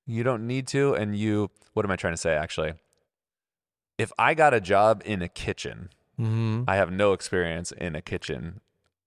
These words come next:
Speaker 1: and I believe in my employer, I would be craving the systems because I wanna learn how to be the best person possible in
Speaker 2: Right.
Speaker 1: the kitchen. And the idea that me, who has a fresh set of eyes but no skill,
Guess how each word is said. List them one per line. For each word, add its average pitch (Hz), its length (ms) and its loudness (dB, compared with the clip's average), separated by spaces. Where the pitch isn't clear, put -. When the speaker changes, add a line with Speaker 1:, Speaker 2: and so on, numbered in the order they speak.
Speaker 1:
and 90 140 -2
I 85 60 2
believe 87 340 0
in 87 80 -6
my 82 180 -2
employer, 87 400 2
I 87 80 6
would 90 120 0
be 80 80 -10
craving 117 720 0
the 90 80 -6
systems 87 480 -4
because 90 260 -4
I 107 100 4
wanna 101 320 2
learn 87 160 -2
how 87 100 -2
to 85 80 -2
be 82 140 -4
the 82 80 -4
best 87 340 0
person 87 380 -2
possible 82 440 0
in 101 120 2
Speaker 2:
Right. 101 120 6
Speaker 1:
the 90 60 -2
kitchen. 76 320 -2
And 104 100 -4
the 107 120 4
idea 117 320 4
that 101 160 2
me, 160 420 0
who 110 140 4
has 95 180 4
a 85 60 0
fresh - 340 0
set 165 180 4
of 143 120 4
eyes 151 340 6
but 107 140 0
no 120 180 4
skill, 98 680 2